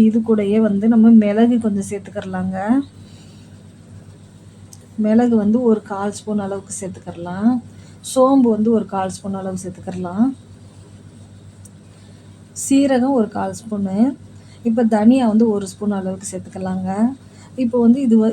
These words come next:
இதுக்கு வந்து காரத்துக்கு ஏத்த மாதிரி நானு மிளகா வந்து ஒரு நாலு மிளகா தான் சேர்க்கிறேன். ஏன்னா நம்ம ஏற்கனவே முட்டைக்கு பெப்பர் போட்டிருக்கோம், இப்போ வேற பெப்பர் போட்டிருக்கோம். இந்த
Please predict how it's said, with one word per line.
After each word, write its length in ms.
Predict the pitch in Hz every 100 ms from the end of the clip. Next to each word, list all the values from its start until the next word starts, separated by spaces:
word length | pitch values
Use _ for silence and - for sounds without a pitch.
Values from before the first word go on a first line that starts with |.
| 233
இதுக்கு 180 | 226 226
வந்து 140 | 226 254
காரத்துக்கு 540 | 247 233 254 240 214 208
ஏத்த 160 | 196 196
மாதிரி 240 | 196 208 247 233
நானு 200 | 208 240 - - - - - - - 220
மிளகா 320 | 226 247 262 226
வந்து 140 | 226 277
ஒரு 100 | 208 202
நாலு 220 | 202 214 214
மிளகா 260 | 208 214 214
தான் 140 | 226 220
சேர்க்கிறேன். 440 | 190 196 196 226 247
ஏன்னா 160 | 208 220 220
நம்ம 160 | 202 202
ஏற்கனவே 340 | 208 214 208 226 220
முட்டைக்கு 360 | - 226 233 226
பெப்பர் 280 | 196 220 214 -
போட்டிருக்கோம், 540 | 202 202 202 190 208 247 226
இப்போ 180 | 233 226
வேற 140 | 214 214 208
பெப்பர் 320 | 196 233 214
போட்டிருக்கோம். 440 | 196 - 185 247 415 - - - - 233
இந்த 200 | 247 247